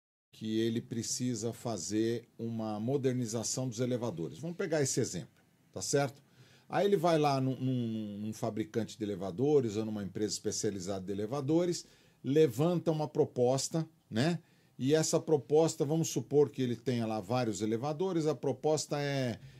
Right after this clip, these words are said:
é duzentos mil reais pra fazer um retrofit, pra refazer todos os elevadores,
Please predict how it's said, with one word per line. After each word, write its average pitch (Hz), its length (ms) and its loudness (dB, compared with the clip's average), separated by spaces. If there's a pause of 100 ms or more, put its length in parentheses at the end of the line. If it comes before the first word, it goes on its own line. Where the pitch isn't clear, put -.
(140)
é 123 100 0
duzentos 143 540 0
mil 143 200 0
reais 131 460 0
pra 131 460 -4 (240)
fazer 127 320 -2
um 131 80 -2
retrofit, 127 840 -2
pra 98 540 -6
refazer 123 420 -2
todos 131 300 -2
os 117 120 -4
elevadores, 123 720 -2